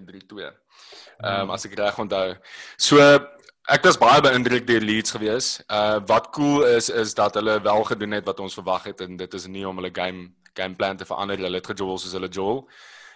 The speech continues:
Speaker 1: Ehm, en as hulle het gaan doen teen Liverpool op Anfield, kan ons seker maar aanneem, hulle gaan dit dan teen elke span doen.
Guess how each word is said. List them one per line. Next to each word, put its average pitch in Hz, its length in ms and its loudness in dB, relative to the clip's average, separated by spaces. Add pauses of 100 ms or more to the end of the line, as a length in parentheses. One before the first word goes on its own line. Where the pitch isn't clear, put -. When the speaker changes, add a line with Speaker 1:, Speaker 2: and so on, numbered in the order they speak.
(140)
Speaker 1:
Ehm, 101 440 0
en 107 360 -4
as 113 180 2
hulle 120 140 2
het 110 140 0
gaan 110 200 -2
doen 120 260 -2
teen 117 200 0
Liverpool 113 340 0
op 110 100 -4
Anfield, 117 680 -2 (380)
kan 113 160 0
ons 110 120 -2
seker 131 180 -2
maar 120 200 4
aanneem, 117 240 2
hulle 107 140 2
gaan 113 120 -4
dit 110 100 -4
dan 113 280 -4
teen 110 240 -8
elke 135 320 0
span 67 340 -8
doen. 76 180 -20